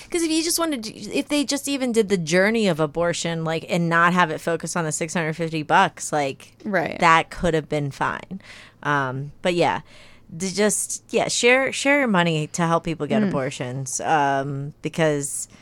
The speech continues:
Speaker 1: you know, if you, somebody doesn't wanna have a baby, they
Speaker 2: It's their
Speaker 1: shouldn't.
Speaker 2: fucking right
Speaker 1: They
Speaker 2: not
Speaker 1: shouldn't
Speaker 2: to.
Speaker 1: have
Speaker 2: Yeah.
Speaker 1: to. And stop entertaining. Like, I almost, I, I wrote out, like, a s-,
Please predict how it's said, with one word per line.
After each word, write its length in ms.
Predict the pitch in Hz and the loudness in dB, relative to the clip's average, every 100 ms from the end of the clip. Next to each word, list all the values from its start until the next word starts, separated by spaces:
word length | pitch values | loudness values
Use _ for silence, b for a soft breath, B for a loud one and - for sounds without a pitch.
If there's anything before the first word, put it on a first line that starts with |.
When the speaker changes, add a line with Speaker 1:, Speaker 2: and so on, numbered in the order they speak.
| b b | b b
Speaker 1:
you 180 | - 180 | -4 0
know, 300 | 156 139 135 - | 0 0 -2 -6
if 100 | 165 | -2
you, 160 | 202 | 0
somebody 300 | 190 226 233 | 2 0 2
doesn't 140 | 208 185 | 2 2
wanna 160 | 175 | 4
have 120 | 165 135 | 2 2
a 80 | |
baby, 480 | 135 131 127 123 117 - - - - - - - | -2 -4 -4 -6 -10 -16 -20 -20 -20 -20 -20 -14
they 320 | 156 143 117 | -6 -4 0
Speaker 2:
It's 140 | 202 | 0
their 260 | - 220 214 | 4 8 8
Speaker 1:
shouldn't. 140 | 240 233 | 6 4
Speaker 2:
fucking 400 | 311 311 311 226 | 4 4 2 4
right 500 | 190 233 311 196 - | 4 6 6 4 2
Speaker 1:
They 80 | 196 | 4
Speaker 2:
not 180 | 294 | 4
Speaker 1:
shouldn't 400 | 359 - 254 165 | 4 6 6 6
Speaker 2:
to. 40 | 139 | 2
Speaker 1:
have 180 | 165 190 | 2 4
Speaker 2:
Yeah. 300 | 302 294 156 | 4 4 2
Speaker 1:
to. 180 | 127 - | -2 -4
And 220 | 175 175 | -4 -4
stop 320 | - 214 226 | 0 2 2
entertaining. 800 | 202 180 160 165 156 151 147 147 | 2 0 -2 -4 -2 -4 -6 -6
Like, 280 | - 185 - - | -4 -4 -6 -6
I 200 | - 196 | 6 8
almost, 400 | 208 190 185 170 - | 8 6 2 -2 2
I, 260 | 180 196 - - | 4 4 2 4
I 120 | 196 | 4
wrote 280 | 185 185 175 | 6 4 6
out, 200 | 151 147 | 4 4
like, 160 | 147 - | 0 -4
a 280 | 110 110 - _ | -4 -4 -8 _
s-, 220 | - - | -4 -4